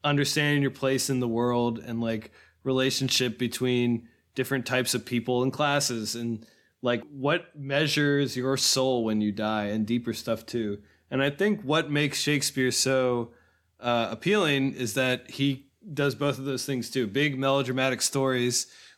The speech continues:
with lots of deaths and poisons and ghosts and treachery,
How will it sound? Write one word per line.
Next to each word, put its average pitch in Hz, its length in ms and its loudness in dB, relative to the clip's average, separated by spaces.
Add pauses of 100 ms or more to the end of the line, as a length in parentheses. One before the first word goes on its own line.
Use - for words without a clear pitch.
with 117 160 -2
lots 123 280 2
of 120 320 0 (460)
deaths 123 460 0
and 120 120 -2
poisons 127 580 0
and 107 140 0
ghosts 127 680 0
and 113 340 -2
treachery, 123 680 0